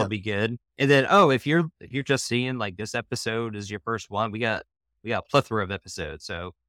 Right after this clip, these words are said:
Speaker 2: backtrack
Speaker 1: Yeah.
Speaker 2: and catch up on whatever ones look good. And, um,
Speaker 1: Like, forty something of them or something like that. Uh,
Speaker 2: Yeah.
Speaker 1: so
Speaker 2: Oh, yeah. We did the
Speaker 1: lots.
Speaker 2: time. <laughs>
Speaker 1: We did the time.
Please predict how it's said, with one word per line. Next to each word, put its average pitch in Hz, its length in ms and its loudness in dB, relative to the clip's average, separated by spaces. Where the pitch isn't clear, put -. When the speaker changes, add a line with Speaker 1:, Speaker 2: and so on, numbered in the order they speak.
Speaker 2:
backtrack 123 600 2
Speaker 1:
Yeah. 101 80 -6
Speaker 2:
and 92 60 -10
catch 110 200 -8
up 107 120 -4
on 110 80 -4
whatever 107 280 -4
ones 107 260 -6
look 110 160 -10
good. 117 320 -4
And, 87 260 -10
um, 90 320 -8
Speaker 1:
Like, 143 200 -4
forty 180 380 2
something 127 320 -4
of 117 140 -4
them 110 120 -8
or 110 60 -10
something 156 320 -6
like 110 200 -12
that. 143 260 -10
Uh, 143 80 -6
Speaker 2:
Yeah. 151 240 -2
Speaker 1:
so 127 400 -10
Speaker 2:
Oh, 104 80 -6
yeah. 107 180 -2
We 131 180 -2
did 117 100 -2
the 117 60 -4
Speaker 1:
lots. - 100 -4
Speaker 2:
time. 123 300 2
<laughs> - 420 -4
Speaker 1:
We 139 80 0
did 151 200 0
the 151 80 -4
time. 180 380 0